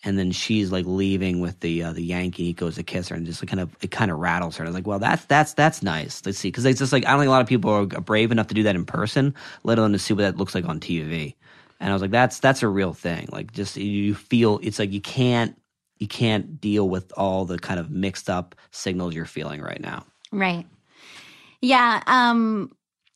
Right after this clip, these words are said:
Speaker 1: And, and Sarah Jessica Parker did a great job presenting it. Like, I love the way she's touching her forehead, and, like, she's just, you can tell, like, she's really uncomfortable. Like, she feels embarrassed because she's like, "This guy likes her and she wants me to like her," but she's also feeling things for somebody else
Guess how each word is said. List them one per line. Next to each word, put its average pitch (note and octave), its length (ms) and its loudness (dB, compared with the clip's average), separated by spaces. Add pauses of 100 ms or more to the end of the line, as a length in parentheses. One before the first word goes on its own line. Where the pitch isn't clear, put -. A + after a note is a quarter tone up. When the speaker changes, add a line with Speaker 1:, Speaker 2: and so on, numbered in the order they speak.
(100)
Speaker 1:
And, D#3 140 8
and C#3 260 6
Sarah D3+ 280 4
Jessica A#2 240 0
Parker A2 360 4
did E2+ 160 -4
a F2+ 40 -2
great F#2 220 0
job F2 320 0
presenting E2 380 -4
it. E2 80 -6
Like, F2+ 120 -6
I F#2+ 40 -2
love F#2+ 220 0
the G2+ 60 -2
way F#2+ 100 2
she's F#2 180 -6
touching F2+ 300 -4
her E2+ 100 -4
forehead, F#2 480 0
and, F#2 80 0
like, F#2 140 -4
she's F2+ 160 -8
just, F#2+ 200 -8 (320)
you A#2 100 0
can A2+ 100 6
tell, G#2+ 240 4
like, F#2+ 80 2
she's F#2+ 220 -2
really F#2+ 480 0
uncomfortable. D#2+ 720 -6
Like, F2+ 100 -10
she G2 200 -4
feels G2+ 260 -2
embarrassed G#2 840 0 (340)
because G2 300 -2
she's - 120 -6
like, E2+ 140 -2
"This F2+ 140 -4
guy E2+ 120 -2
likes F#2 320 -2
her G#2 60 -6
and F#2+ 80 -4
she F#2 100 -4
wants F2+ 340 -2
me G#2+ 60 -4
to G#2 40 -2
like G#2 200 -2
her," A2 200 -2 (300)
but F#2+ 120 -6
she's G2 140 -2
also F#2+ 220 -2
feeling F#2+ 420 -4
things F#2+ 200 -2
for F#2 80 -6
somebody F2 340 -2
else F#2 420 -4